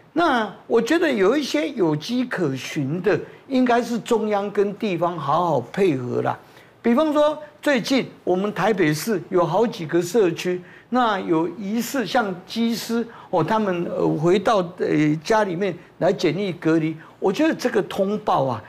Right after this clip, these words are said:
我们中央一样要比照过去，因为过去我们通报检疫隔离给里长知道，那除了让里长帮忙送餐做其他服务以外，等于同时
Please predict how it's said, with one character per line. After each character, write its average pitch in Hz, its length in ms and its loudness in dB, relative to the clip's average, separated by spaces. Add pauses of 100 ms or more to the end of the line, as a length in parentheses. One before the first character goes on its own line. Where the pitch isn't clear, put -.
(200)
我 156 120 2
们 202 140 2
中 233 300 2
央 226 240 2
一 190 180 0
样 220 240 2
要 220 160 2
比 143 320 -6
照 202 220 2
过 160 320 0
去， 175 260 -6 (260)
因 339 120 0
为 311 80 4
过 302 340 4
去 254 220 -2
我 202 180 -2
们 196 240 -4 (260)
通 254 300 0
报 226 240 2 (140)
检 165 240 2
疫 247 180 0
隔 190 280 4
离 180 200 -2 (260)
给 170 240 4
里 185 220 0
长 185 240 0
知 202 160 -4
道， 190 320 0 (240)
那 254 240 2
除 247 260 0
了 269 140 4 (260)
让 254 200 0
里 233 160 0
长 202 300 0
帮 233 140 2
忙 208 360 -2
送 202 380 0
餐 208 240 -2
做 214 200 2
其 190 220 -8
他 214 200 0
服 214 320 -2
务 208 60 -4
以 151 140 -4
外， 190 220 2 (320)
等 185 180 2
于 247 140 2
同 202 340 0
时 202 380 -2